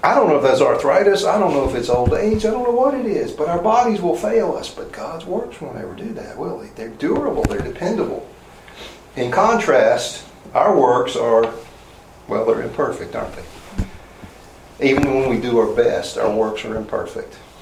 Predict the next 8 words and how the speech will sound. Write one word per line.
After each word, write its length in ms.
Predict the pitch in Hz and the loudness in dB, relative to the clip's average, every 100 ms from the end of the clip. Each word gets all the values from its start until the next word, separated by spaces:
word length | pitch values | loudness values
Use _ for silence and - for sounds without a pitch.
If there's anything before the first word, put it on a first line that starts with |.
| - - - - - - - - - - - - | -20 -20 -20 -20 -20 -20 -20 -20 -20 -20 -20 -10
Sinful 440 | 135 127 147 139 | -4 -2 -2 -2
people 380 | - 110 113 110 | -2 -2 -4 -6
cannot 640 | - 127 120 107 98 - | -8 -4 -2 -2 -2 -4
produce 580 | 120 104 98 95 98 - | -6 -8 -8 -8 -10 -12
sinless 680 | - - 107 101 98 110 - | -12 -8 -8 -8 -8 -8 -6
works, 400 | 120 90 - - | -4 -4 -4 -12
can 300 | - 92 | -12 -12
we? 80 | 87 | -12